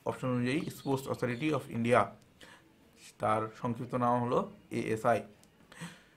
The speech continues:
যে সতেরোশো সত্তরের সালে যে মন-, মন্বন্তর দেখা গেছিল তার কারণ কি? কোশ্চেনে এটি ছিল। তো এটি আমরা জানি যে এগারোশো ছিয়াত্তর সালে হয়েছিল বাংলা, তাই একে ছিয়াত্তরের মন্বন্তরও বলা হয়।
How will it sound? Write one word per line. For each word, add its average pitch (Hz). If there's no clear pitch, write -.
যে 135
সতেরোশো 143
সত্তরের 143
সালে 135
যে 135
মন-, 131
মন্বন্তর 131
দেখা 123
গেছিল 127
তার 131
কারণ 123
কি? 117
কোশ্চেনে 131
এটি 131
ছিল। 113
তো 127
এটি 139
আমরা 143
জানি 143
যে 139
এগারোশো 127
ছিয়াত্তর -
সালে 135
হয়েছিল 139
বাংলা, 123
তাই 127
একে 123
ছিয়াত্তরের 127
মন্বন্তরও 123
বলা 120
হয়। 120